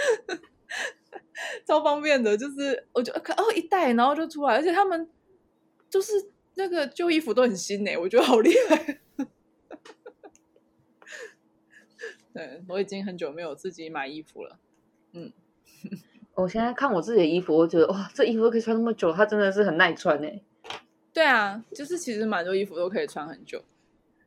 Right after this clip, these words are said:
Speaker 1: 不太那个。
Speaker 2: 对，我那时候在澳洲买了一件那个长袖的帽 T 啊。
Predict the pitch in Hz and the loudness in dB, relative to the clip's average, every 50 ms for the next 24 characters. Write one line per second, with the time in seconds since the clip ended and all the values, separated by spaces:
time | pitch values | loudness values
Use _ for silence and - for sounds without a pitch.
0 | _ _ _ _ _ _ _ _ _ - 196 - 226 220 202 196 190 - - 240 | _ _ _ _ _ _ _ _ _ -20 -12 -10 -8 -8 -6 -8 -10 -6 0 4
1 | 233 214 196 214 247 247 240 214 202 208 233 - - - 226 - 214 202 202 180 | 6 6 6 6 4 4 6 4 4 4 4 4 6 6 6 6 4 6 6 6
2 | 156 147 143 147 151 151 190 180 170 175 175 175 170 - 165 151 143 131 - - | 4 6 4 2 2 4 2 2 4 2 0 -2 0 0 2 2 2 2 0 -4
3 | - _ _ - - - 156 156 156 - 208 190 170 165 143 165 170 165 151 147 | -8 _ _ -8 -6 -4 -4 -4 -2 0 2 2 2 2 4 4 4 4 4 2
4 | 147 - - 147 139 135 131 - - - - | -2 -4 -6 -4 -2 -2 -2 -2 -4 -4 -8